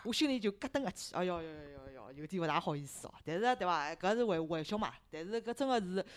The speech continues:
千想万想没想到。首先没想到的是，哪能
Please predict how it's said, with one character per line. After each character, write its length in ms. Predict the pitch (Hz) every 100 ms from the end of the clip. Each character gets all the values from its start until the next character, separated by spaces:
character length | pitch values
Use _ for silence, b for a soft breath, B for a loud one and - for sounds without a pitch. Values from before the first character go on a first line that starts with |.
| b b
千 220 | - 427
想 200 | 427 285
万 100 | 220
想 180 | 208 196
没 80 | 190
想 160 | 175
到。 240 | 143 139 139 _ _ _ _ _ _ _
首 140 | - 349
先 140 | 427
没 60 | 392
想 160 | 330
到 240 | 311 311 294
的 60 |
是， 300 | 220 254 247
哪 100 | 180
能 200 | 170 294